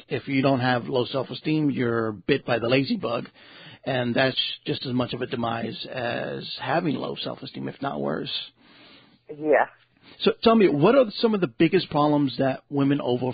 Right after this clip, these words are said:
Speaker 1: forty are currently struggling with?
Speaker 2: Well, it is this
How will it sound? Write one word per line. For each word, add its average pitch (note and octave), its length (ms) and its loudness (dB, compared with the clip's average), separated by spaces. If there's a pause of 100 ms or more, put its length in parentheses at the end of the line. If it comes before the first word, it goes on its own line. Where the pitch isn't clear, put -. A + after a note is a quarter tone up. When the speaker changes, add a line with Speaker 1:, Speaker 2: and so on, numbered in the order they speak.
Speaker 1:
forty A2+ 560 -2
are A2+ 400 -4
currently B2+ 420 -2
struggling D2+ 520 -8
with? - 180 -16 (2000)
Speaker 2:
Well, G#3+ 320 6
it A3+ 140 8
is D4 220 6
this A3 160 4